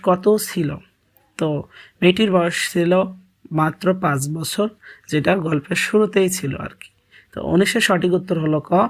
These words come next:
পাঁচ বছর। বিশ নম্বরে কাবুলিওয়ালার কাছে কিসের বাক্স ছিল? তো আমরা যখন প্রথম দেখি কাবুলিওয়ালাকে মিনি, আহ, দেখে, আহ, আসলে ডাকাডাকি শুরু করে, তখন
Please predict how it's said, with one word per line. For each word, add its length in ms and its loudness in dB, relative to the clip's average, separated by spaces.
পাঁচ 240 2
বছর। 360 -10
বিশ 300 2
নম্বরে 380 0
কাবুলিওয়ালার 800 4
কাছে 560 0
কিসের 500 -2
বাক্স 560 -4
ছিল? 220 -6
তো 260 2
আমরা 260 4
যখন 280 0
প্রথম 460 2
দেখি 300 0
কাবুলিওয়ালাকে 840 2
মিনি, 440 2
আহ, 360 4
দেখে, 640 0
আহ, 460 -2
আসলে 420 -2
ডাকাডাকি 640 0
শুরু 280 -2
করে, 300 -4
তখন 380 -4